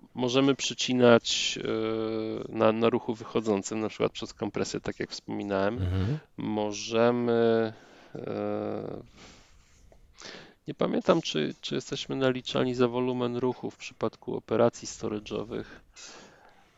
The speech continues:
Speaker 1: ale nie no,
Speaker 2: To
Speaker 1: jest,
Speaker 2: pewnie na,
Speaker 1: jeste-,
Speaker 2: na tych,
Speaker 1: jesteśmy.
Speaker 2: na lokalizacjach,
Speaker 1: Nie,
Speaker 2: nie?
Speaker 1: jesteśmy,
Speaker 2: Bo jak
Speaker 1: jesteśmy.
Speaker 2: masz,
Speaker 1: Przecież
Speaker 2: właśnie.
Speaker 1: jeżeli wsadzimy coś na kolejkę, no to ewi-, taką storage'ową, y, to ewidentnie używamy tego storage'u, więc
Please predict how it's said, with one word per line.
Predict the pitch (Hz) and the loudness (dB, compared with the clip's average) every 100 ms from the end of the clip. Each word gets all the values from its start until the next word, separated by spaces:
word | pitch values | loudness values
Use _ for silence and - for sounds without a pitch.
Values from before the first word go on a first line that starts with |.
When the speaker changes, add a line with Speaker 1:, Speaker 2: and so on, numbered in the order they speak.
| _ _ | _ _
Speaker 1:
ale | 151 127 98 - 156 _ _ _ _ - - - | 12 12 12 12 8 _ _ _ _ -20 -20 0
nie | 107 | 2
no, | 101 | 2
Speaker 2:
To | |
Speaker 1:
jest, | - | 4
Speaker 2:
pewnie | 113 113 | 6 8
na, | 110 | 8
Speaker 1:
jeste-, | 110 233 165 | 12 12 12
Speaker 2:
na | 113 | 8
tych, | 113 | 6
Speaker 1:
jesteśmy. | - 143 160 120 | 8 8 10 10
Speaker 2:
na | |
lokalizacjach, | 120 117 139 151 160 - - | 10 10 8 10 8 8 2
Speaker 1:
Nie, | 165 | 8
Speaker 2:
nie? | 139 | 10
Speaker 1:
jesteśmy, | 135 - 180 113 101 | 10 8 6 6 4
Speaker 2:
Bo | |
jak | 117 | 2
Speaker 1:
jesteśmy. | 110 104 123 - | 2 4 4 4
Speaker 2:
masz, | - | -4
Speaker 1:
Przecież | - | 0
Speaker 2:
właśnie. | 131 98 123 | 0 0 0
Speaker 1:
jeżeli | 117 120 | 2 2
wsadzimy | - 117 120 120 | 6 4 4 -2
coś | - 117 | -4 -4
na | 117 | -4
kolejkę, | - 113 101 - 123 | 0 2 2 2 -2
no | 120 | 0
to | 117 | -2
ewi-, | 117 120 - - 285 - - - | -2 -4 -8 -12 -14 -16 -8 -6
taką | - | -2
storage'ową, | 113 - 110 104 104 110 131 - - - | -2 4 4 4 0 0 -4 -6 -20 -20
y, | - 117 113 - _ | -8 -4 -4 -6 _
to | 113 117 120 - | 0 2 2 2
ewidentnie | 110 113 107 110 110 - 113 113 113 110 - - - | 0 2 4 4 2 -2 2 4 4 2 0 -6 -10
używamy | 107 110 107 104 104 | -8 2 4 4 0
tego | 95 - | -6 -6
storage'u, | - 101 95 90 107 | -2 0 0 -2 -8
więc | 104 104 | -6 -6